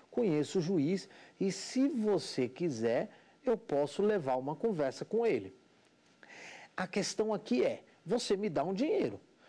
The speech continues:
Você me dá um dinheiro que eu vou conversar com o juiz e o juiz, ele, eu tenho certeza que ele vai lhe absolver." Então, olha como é que é esse crime. Exploração de prestígio.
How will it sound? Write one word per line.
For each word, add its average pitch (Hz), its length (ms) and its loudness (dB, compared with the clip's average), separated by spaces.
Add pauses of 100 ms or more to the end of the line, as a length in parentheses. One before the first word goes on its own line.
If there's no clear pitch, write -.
(160)
Você 247 300 0
me 220 160 2
dá 147 160 0
um 160 100 -2
dinheiro 147 520 2
que - 100 0
eu 196 80 4
vou 156 220 0
conversar 220 840 0
com 180 220 -6
o 147 40 0
juiz 127 640 0 (480)
e 214 140 4
o 320 160 6
juiz, 240 720 4 (260)
ele, 277 460 4
eu 285 80 2
tenho 320 200 0
certeza 220 840 2 (180)
que - 80 0
ele 170 100 2
vai 156 200 2
lhe 156 80 0
absolver." 143 680 -2 (720)
Então, 147 360 0
olha 208 200 2
como 233 220 -2
é 233 60 2
que 269 100 0
é - 20 6
esse 302 220 0
crime. 185 420 0 (260)
Exploração - 680 0
de 262 80 0
prestígio. 180 720 0